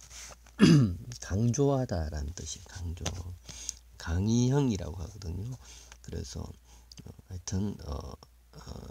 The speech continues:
매, 매가 붙으면서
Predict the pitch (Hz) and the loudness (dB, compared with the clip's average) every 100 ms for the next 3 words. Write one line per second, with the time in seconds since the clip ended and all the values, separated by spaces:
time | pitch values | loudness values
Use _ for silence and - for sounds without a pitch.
0 | - - 95 107 110 117 - - - - | -14 -6 0 2 4 2 -2 -14 -20 -8
1 | - 123 139 135 110 123 - 127 113 101 | 0 2 4 4 2 -2 0 4 6 4
2 | 87 120 | 4 2